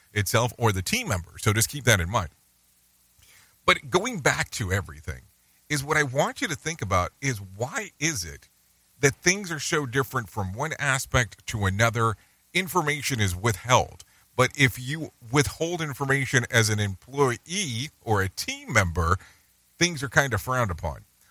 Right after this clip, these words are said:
Why is it that there always seems to be a double standard for organizations on how things are done? Now, I want you to think about that for a moment, because there is a lot there. There is a lot that we're talking about.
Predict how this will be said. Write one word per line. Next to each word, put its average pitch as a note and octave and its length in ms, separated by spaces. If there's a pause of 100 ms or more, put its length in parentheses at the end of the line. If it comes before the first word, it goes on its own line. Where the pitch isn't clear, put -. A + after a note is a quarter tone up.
Why D3 220
is F#3+ 240
it D#3+ 80
that C#3 100
there B2 220
always C#3 340
seems B2+ 240
to A2 80
be A2+ 260
a G#2 60
double A2 340
standard F2 680 (280)
for C#3 340
organizations A2 1040 (300)
on A2 140
how A2+ 200
things G#2 340
are F2+ 60
done? F2 240 (1300)
Now, C#3 120
I C#3 60
want D#3 280
you G3 40
to C#3+ 80
think D#3 220
about F#2 180
that D#2+ 160
for D2+ 160
a B1 60
moment, A#1 240 (560)
because C#3+ 400 (120)
there B2+ 220
is A#2+ 120
a A2 60
lot A#2+ 360
there. D#3 240 (460)
There C3 220
is C#3 300
a A#2 100
lot A2+ 380
that B2 100
we're A2 140
talking A2+ 420
about. C2 300